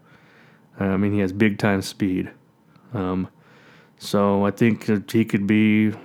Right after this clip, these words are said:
know, give him a year, two, and he'd be one of the best linebackers, um, and defensive players on U N C's team. Fourth, we got, uh, Jaron Mitchell. I mean, you got guys like, uh,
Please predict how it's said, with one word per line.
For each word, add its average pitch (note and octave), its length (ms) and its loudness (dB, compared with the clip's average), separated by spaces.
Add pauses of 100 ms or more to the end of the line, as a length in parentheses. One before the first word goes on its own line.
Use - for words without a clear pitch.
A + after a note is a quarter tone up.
know, G2 160 0
give A2 260 2
him G#2+ 480 0 (140)
a G2 80 -2
year, G#2 420 2 (240)
two, A2 420 2 (100)
and - 80 -8
he'd G#2 100 0
be G#2+ 80 4
one G2+ 180 4
of G2+ 80 2
the G#2 80 4
best G2+ 180 0
linebackers, G2 760 0 (840)
um, F#2+ 440 -4
and G2+ 140 -2
defensive G2 380 0
players G2 400 0
on F#2 360 -2
U G2+ 140 0
N F#2 80 -2
C's F#2 240 -8
team. F#2+ 340 -4 (920)
Fourth, B2+ 420 4
we B2+ 80 6
got, A#2 280 6
uh, G#2 180 4
Jaron A2+ 340 6
Mitchell. D3 420 6 (260)
I - 80 0
mean, A#2+ 120 6
you B2 40 6
got A#2+ 200 4
guys B2+ 260 6
like, A2+ 220 2
uh, G#2 260 0